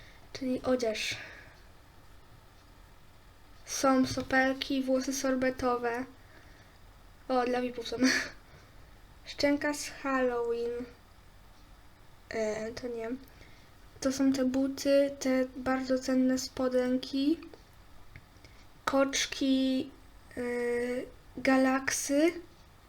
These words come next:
Sukienka balonowa i włosy balonowe.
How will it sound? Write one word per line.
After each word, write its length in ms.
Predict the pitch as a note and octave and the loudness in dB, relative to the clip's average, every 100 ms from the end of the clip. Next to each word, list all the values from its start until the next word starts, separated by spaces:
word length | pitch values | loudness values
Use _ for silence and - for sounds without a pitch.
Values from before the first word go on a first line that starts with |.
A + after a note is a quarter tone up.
| - - - - - - - - - - - - - - - - - - - - - - - - - - - - - - - - - - | -20 -20 -20 -20 -20 -20 -20 -20 -20 -20 -20 -20 -20 -20 -20 -20 -20 -20 -20 -20 -20 -20 -20 -20 -20 -20 -20 -20 -20 -20 -20 -20 -20 -6
Sukienka 520 | - D#4 F4+ F4 F#4 | 0 6 6 8 8
balonowa 580 | F#4 F#4 F#4 F#4+ F4+ G4 | 10 8 8 8 10 12
i 80 | |
włosy 400 | F#4+ G4+ G4+ F4+ F4 | 12 10 10 6 8
balonowe. 760 | D#4 D#4+ D#4 D4 C#4 C#4 D4 | 6 8 8 6 4 4 2